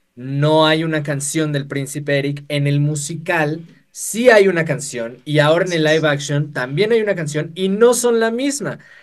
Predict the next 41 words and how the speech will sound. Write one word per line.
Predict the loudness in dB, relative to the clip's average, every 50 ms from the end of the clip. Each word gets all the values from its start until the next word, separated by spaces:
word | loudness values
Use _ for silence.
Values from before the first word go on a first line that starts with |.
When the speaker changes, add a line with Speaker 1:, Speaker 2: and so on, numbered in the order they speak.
| -20 -20 _ _
Speaker 1:
Entonces, | _ -6 -4 -4 -2 -4 -6 -8 -8
yo | -4 -2 0 0
llegué | 0 -2 -4 -4 0 2 2 2
a, | 2 0 0 -2
a | -2 -2
ver | -2 0 0
el | 0 2
live | 2 2 2 0
action | -2 -4 -6 -6 -8 -6 -6
con | -6 -6 -6 -4 -4
la, | -4 -2 -2 -4 -6 -8 -12 _ _ _ _ _ _ _
con | -4 -2 0
la | 0 0
cosquillita | 0 -2 -4 -4 -4 -6 -2 2 2 4
de | 4 4
voy | 2 4 4 4
a | 4
escuchar | 4 2 -4 -6 -4 -2 -2
esta | -2 -2 -4 -6 -6
canción | -6 -6 -8 -8 -8 -4 -2 -2 -2 -2
que | -4 -6
conozco | -6 -6 -6 -4 -4 -2 -2 -2 -4 -4 -2 0
del | 0 -2 -2
musical | -4 -10 -12 -12 -12 -6 -2 -2 0 0 0 -2
y | -4
demás. | -6 -8 -8 -8 -6 -6 -4
Speaker 2:
Correcto. | -6 -6 -8 -10 -14 -20 -20 -20 _ _ _ _ _ _
Speaker 1:
Corte | 4 6 6 6 6 6 6 6
A, | 6 8 6 6 4 4 2
te | 0 0 2
la | 2 0 0
cambian, | 0 -2 -2 0 2 4 4 4 4
no | 2 0
es | 0 2
la | 0 -2
misma. | -2 -2 -2 -4 -4 -2 -2 -2
Y | -2 -4 -4 -8
Speaker 2:
<laughs> |
Speaker 1:
qué | -8 -6 -6 -6
bonita | -6 -4 0 0 2 2 0 -2 -6 -8 -8 -4 -2 -4 -2 -2
canción. | -6 -8 -8 -6 -6 -6 -6 -6 -6 -6 -6 -6 -8 -10 -14 -18